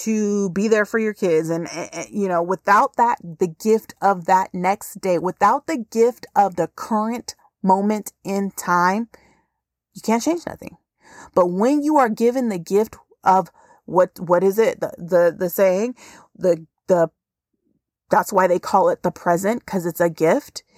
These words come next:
Without the gift of the present, you can't change anything. So if you have nothing else to be grateful for in your life, or you feel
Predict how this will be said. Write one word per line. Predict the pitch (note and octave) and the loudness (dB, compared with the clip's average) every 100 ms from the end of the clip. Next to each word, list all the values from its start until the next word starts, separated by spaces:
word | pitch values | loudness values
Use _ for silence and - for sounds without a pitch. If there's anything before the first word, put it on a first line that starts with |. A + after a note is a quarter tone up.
| _ | _
Without | - F#3+ - - F#3 G#3 - | -2 -2 -4 0 2 2 0
the | G3+ | -4
gift | E3+ F#3 G3 - | -2 -2 -4 -4
of | F#3 F3 | -4 0
the | E3+ | -2
present, | - E3 E3 G#3 C#4+ - - _ _ _ _ _ _ _ _ | 0 0 0 0 -4 -6 -16 _ _ _ _ _ _ _ _
you | F#3 | -6
can't | G#3+ F3+ | -2 -2
change | G3 E3 | -4 -6
anything. | C#3 C#3+ - F3 - - | -8 -12 -16 -18 -20 -20
So | - - C4 G3+ - - _ _ _ _ _ _ _ _ _ _ _ _ _ _ _ _ - - _ _ - | -18 0 2 2 0 -14 _ _ _ _ _ _ _ _ _ _ _ _ _ _ _ _ -20 -20 _ _ 2
if | G3+ F#3 - - _ _ _ _ | 2 2 -6 -20 _ _ _ _
you | G3 B3+ | -2 0
have | A3+ G#3+ | 2 0
nothing | F#3+ F#3+ G#3 A3 C#4 - D#4+ C#4+ - | 0 0 2 4 2 0 -2 0 2
else | B3 A#3 - - | 2 2 -4 -8
to | F#3 | -4
be | F3+ | -2
grateful | F3 F#3 - E3 | 0 0 0 -4
for | D#3 - - - _ _ _ _ - | -4 -10 -12 -14 _ _ _ _ -4
in | F#3+ F#3 | -2 2
your | F#3 | 4
life, | E3+ D#3+ - | 4 4 2
or | E3+ | 0
you | F#3 B3+ | 0 0
feel | - C#4+ D4 B3+ - | 0 2 2 2 0